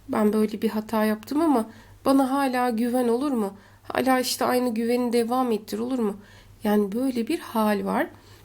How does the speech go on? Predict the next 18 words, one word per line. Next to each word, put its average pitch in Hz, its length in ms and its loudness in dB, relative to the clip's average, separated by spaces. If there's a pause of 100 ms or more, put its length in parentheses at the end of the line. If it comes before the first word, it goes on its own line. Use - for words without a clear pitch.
(160)
Ve 226 160 2
siz 294 360 -2
de 285 100 0
açıkçası - 720 -4
çok, - 440 -2
e, - 20 0
aşırı 214 540 -2
derecede 202 500 0
bir 254 180 -6 (340)
kararsızlık 196 840 0
içindesiniz. 196 880 0 (380)
Kendinizi 254 680 0
birazcık 190 640 -4
böyle 196 360 -2
baskı 196 380 -4
altında 202 400 0
hissediyor 208 520 -2
olabilirsiniz. 190 800 -2